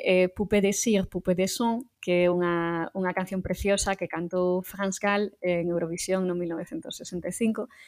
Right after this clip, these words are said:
e que fala, pois, desas, eh, desa dualidade das bonecas, como falabas ti, pois, da, eh, como falabas ti, pois, da Mazarroca do Millo, eh,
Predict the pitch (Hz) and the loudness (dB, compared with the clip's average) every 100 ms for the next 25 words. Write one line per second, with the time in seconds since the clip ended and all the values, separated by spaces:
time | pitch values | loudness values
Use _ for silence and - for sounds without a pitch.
0 | - 196 202 214 202 220 208 185 190 190 | -14 -2 2 6 8 6 4 0 -2 -2
1 | 196 196 - 202 185 185 202 208 214 208 | 0 -2 -2 0 0 0 -2 4 6 8
2 | 214 202 208 190 214 220 214 - 190 - | 8 8 4 4 2 4 2 2 0 2
3 | 196 - - 214 190 190 180 180 180 175 | 4 2 0 -4 0 0 4 6 6 6
4 | 180 - - - - - _ 220 196 196 | 2 -4 -20 -20 -18 -18 _ -2 0 0
5 | - 208 202 208 247 233 247 196 190 196 | -2 -2 0 2 2 0 -2 0 0 0
6 | 214 233 220 240 254 254 247 - 202 190 | 0 0 2 4 4 4 4 2 2 4
7 | 190 185 180 - | 4 4 2 -2